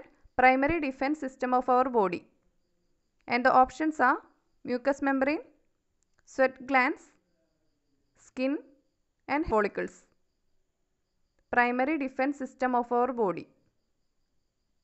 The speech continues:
And the answer is skin.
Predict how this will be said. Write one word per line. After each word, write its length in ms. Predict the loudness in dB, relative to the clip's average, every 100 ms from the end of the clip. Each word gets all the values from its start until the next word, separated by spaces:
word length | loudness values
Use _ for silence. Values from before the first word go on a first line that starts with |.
| _ _ _ _ _ _ _ _ _ _ _ _ _ _ _ _ _ _ -12
And 100 | -4
the 100 | 0
answer 300 | 0 0 -2
is 160 | -4 -6 _
skin. 260 | -6 -6 -6